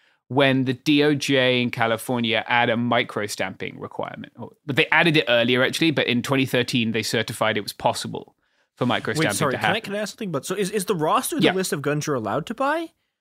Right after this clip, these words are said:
Speaker 1: Yes.
Speaker 2: Okay.
Speaker 1: And if it doesn't appear on the roster, we're gonna get into that. You can actually buy it, but you can't buy it new from a store.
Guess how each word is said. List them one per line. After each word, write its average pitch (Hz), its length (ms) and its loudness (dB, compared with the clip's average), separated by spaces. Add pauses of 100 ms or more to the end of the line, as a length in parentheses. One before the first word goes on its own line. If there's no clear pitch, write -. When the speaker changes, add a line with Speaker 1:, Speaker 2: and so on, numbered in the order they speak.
(100)
Speaker 1:
Yes. - 400 0 (420)
Speaker 2:
Okay. 127 300 -6 (920)
Speaker 1:
And 127 240 2
if 139 100 2
it - 200 -2 (360)
doesn't 175 360 2
appear 143 220 2
on 131 80 2
the 127 80 0
roster, 123 500 0 (720)
we're 180 120 4
gonna 226 180 6
get 185 180 4
into 156 160 2
that. 127 180 2
You 135 80 -2
can 214 280 2
actually 233 300 0
buy 156 320 4
it, 135 380 0 (260)
but 151 140 2
you 143 160 0
can't 170 520 2
buy 147 220 6
it 139 280 2
new 131 540 2
from 120 240 -2
a 113 60 -2
store. - 540 -6